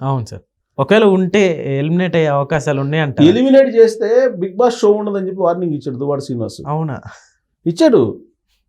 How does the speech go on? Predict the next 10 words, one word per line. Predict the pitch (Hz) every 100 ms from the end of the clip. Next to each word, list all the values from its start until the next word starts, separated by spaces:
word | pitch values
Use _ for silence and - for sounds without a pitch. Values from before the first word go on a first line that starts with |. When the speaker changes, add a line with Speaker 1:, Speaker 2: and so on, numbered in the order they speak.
| _ _
Speaker 2:
ఎలిమినేట్ | 139 190 247 247 240
చేస్తే | 190 196 190 165 151 - - _ _ _ _ _ -
Bigg | 160
Boss | 180 208
షో | 208 185
ఉండదు, | 180 175 233 294 - _ _ 147
నాగార్జున | 175 202 202 202
కూడా | 190 185
ఉండడని | 151 143 117
చెప్పారు. | 101 - -